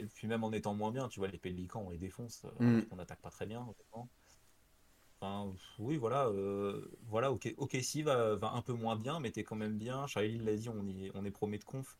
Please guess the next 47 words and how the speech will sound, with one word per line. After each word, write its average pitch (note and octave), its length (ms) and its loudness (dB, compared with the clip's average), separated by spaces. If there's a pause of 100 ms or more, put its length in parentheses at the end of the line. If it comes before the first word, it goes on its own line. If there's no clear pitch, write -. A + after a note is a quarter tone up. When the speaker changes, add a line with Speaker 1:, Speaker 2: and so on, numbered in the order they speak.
(460)
Speaker 1:
Et G#2+ 80 2
surtout, - 300 0
on B2+ 80 0
a G#2 60 2
cinq - 240 -2
matchs A#2+ 160 -2
d'avance B2 260 2
sur A2 100 -4
le F#2+ 40 -4
cinquième, C3 380 -2 (500)
les G2+ 100 -2
Kings, G2+ 180 -2
Speaker 2:
Ouais. F#2 120 -2 (140)
Speaker 1:
parce G2+ 120 -6
qu'il G#2+ 120 -2
y - 20 0
a G2 80 0
un, G2 300 -4 (720)
il C3+ 40 -4
y A#2+ 40 2
a - 20 2
des A2 220 0
écarts C3 240 0
qui A2+ 100 -6
commencent G#2+ 300 -2
à G#2+ 60 0
se - 120 -4
faire, C#3+ 280 0
et G#2 80 0
le, F#2+ 260 -2
le F#2+ 120 -2
top - 240 -2
quatre, - 400 -4 (260)
il G#2+ 40 -6
y G#2 40 -4
a G2 60 -2
un G2 80 -2
match G2+ 200 -4
d'écart, C3+ 360 0
c'est - 100 -6
très - 180 -2
serré B2 320 0
avec, G2 320 -2
euh, F#2+ 100 -4
Wolves, G#2 340 -4
Clippers, G2+ 360 -4
Nuggets. A2 360 -4